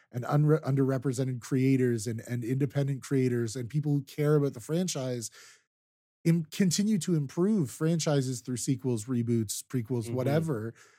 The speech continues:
Speaker 1: But it's, you gotta find people who actually care about it, not who are just doing it for a paycheck or, or doing it because they feel like they have to because they did another one. Or, you know,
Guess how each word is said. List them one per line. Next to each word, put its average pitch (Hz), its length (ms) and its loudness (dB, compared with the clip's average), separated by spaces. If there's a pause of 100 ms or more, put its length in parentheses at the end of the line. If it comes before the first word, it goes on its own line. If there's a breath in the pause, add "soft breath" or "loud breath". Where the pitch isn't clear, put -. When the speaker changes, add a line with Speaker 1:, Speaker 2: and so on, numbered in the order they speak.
(160 soft breath)
Speaker 1:
But 185 100 2
it's, 156 140 -2
you 156 120 0
gotta 185 180 2
find 180 240 0
people 170 240 0
who 180 100 2
actually 147 340 -2
care 175 340 -2
about 117 200 -2
it, 92 100 -10
not 135 160 0
who 170 60 6
are 151 60 4
just 131 220 -4
doing 135 220 2
it 135 100 -2
for 135 140 -2
a 113 60 -4
paycheck 107 540 -2 (500)
or, 135 480 2 (280 soft breath)
or 143 100 0
doing 147 260 6
it 147 100 4
because 135 320 2
they 143 120 4
feel 135 220 0
like 131 180 0
they 135 100 0
have 123 380 -6
to 131 200 0
because 117 360 -2
they 123 140 0
did 117 220 -2
another 117 380 -4
one. 101 300 -8
Or, 117 320 -4 (380 soft breath)
you 170 140 6
know, 131 320 2